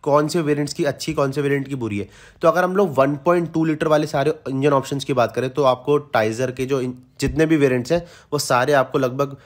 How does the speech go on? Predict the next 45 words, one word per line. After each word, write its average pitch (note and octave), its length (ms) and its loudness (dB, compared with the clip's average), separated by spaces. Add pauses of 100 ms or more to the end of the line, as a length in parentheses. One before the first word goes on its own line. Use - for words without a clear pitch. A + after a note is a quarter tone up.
(240)
पच्चीस D3+ 300 0
से F3+ 100 2
तीस D#3 280 -6
हज़ार C#3+ 180 6
रुपये B2+ 200 2
महंगे B2 300 0
देखने B2+ 240 -4
को B2 60 -2
मिलेंगे। A#2 240 -2
हम C#3 140 -2
लोग C#3+ 100 -2
फ्रंट A#2 260 -2
से C3 100 -6
कंपेयर A#2 260 -4
करें, D3+ 260 -4 (400)
आपकी B2+ 320 0
स्क्रीन C#3+ 360 0
पे D3 60 4
आपको C#3 200 0
सारे C3+ 320 2
प्राइस C3 320 2
डिफरेंस A#2+ 360 -2
देखने A2+ 300 -2
को C3 120 -2
मिल A2+ 160 -2
रहे G#2+ 100 -4
होंगे D3 220 -2 (120)
ईच D#3 220 -4
वेरिएंट B2+ 220 2
से, C#3+ 60 0
अगर C3 120 0
हम D3+ 120 0
लोग D#3 120 -4
कंपेयर A2 320 -2
करें F#2+ 220 -6
तो। F#2 200 -10 (320)
वहीं E3 220 4
अगर G3+ 160 0
हम G3+ 120 -2
लोग G3 120 -4
चले F3 180 4
टर्बो D3+ 400 2
वेरिएंट्स D3 280 0
की C#3+ 80 -6
तरफ, C#3+ 320 -4